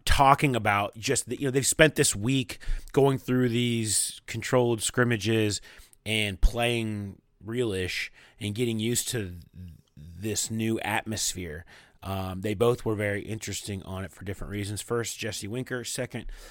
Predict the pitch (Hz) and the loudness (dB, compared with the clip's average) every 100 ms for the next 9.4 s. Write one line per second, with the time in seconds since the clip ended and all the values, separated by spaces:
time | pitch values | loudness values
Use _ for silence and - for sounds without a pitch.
0 | - - - 117 113 101 - - 127 120 | -12 -4 -2 -2 -2 -2 -2 0 2 2
1 | 117 - - _ - 107 104 104 101 98 | 0 -10 -20 _ -4 -2 0 -2 -4 -8
2 | _ _ _ _ _ _ _ 151 165 208 | _ _ _ _ _ _ _ -2 2 2
3 | 165 123 123 131 - - 113 113 110 117 | 2 4 6 6 4 -2 -2 -2 -4 -4
4 | 107 101 98 95 95 95 92 82 90 87 | -4 -4 -6 -6 -6 -6 -6 -8 -10 -10
5 | 87 92 90 - 98 90 85 87 95 87 | -8 -8 -10 -10 -12 -12 -14 -12 -10 -10
6 | - 90 90 - 90 76 92 90 85 92 | -10 -12 -12 -12 -14 -12 -12 -12 -14 -14
7 | 87 90 82 85 85 85 82 80 - _ | -14 -14 -14 -8 -4 -4 -6 -14 -18 _
8 | _ _ - 85 - 85 82 80 82 - | _ _ -16 -14 -10 -8 -8 -8 -10 -10
9 | - - - | -8 -10 -12